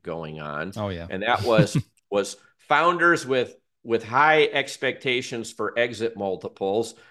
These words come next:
Speaker 1: high interest rates creating a leverage gap and, and equity checks needing to be much bigger. And so the, the P E sponsors were like, "I, I don't, I can't pay that high multiple,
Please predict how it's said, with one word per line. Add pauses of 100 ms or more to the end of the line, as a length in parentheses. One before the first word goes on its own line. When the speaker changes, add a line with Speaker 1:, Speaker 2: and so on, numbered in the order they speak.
(600)
Speaker 1:
high
interest
rates
creating
a
leverage
gap
and,
and
equity
checks
needing
to
be
much
bigger.
And
so
the,
the
P
E
sponsors
were
like,
"I,
I
don't,
I
can't
pay
that
high
multiple,